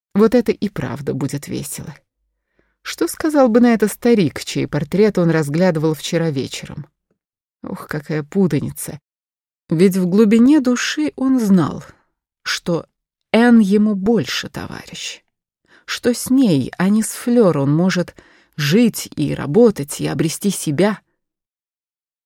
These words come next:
Безумие. Мимолетное безумие нахлынуло на него из прошлого. Прошлое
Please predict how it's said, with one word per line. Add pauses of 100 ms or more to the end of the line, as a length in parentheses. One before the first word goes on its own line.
(120)
Безумие. (960)
Мимолетное
безумие
нахлынуло
на
него
из
прошлого. (560)
Прошлое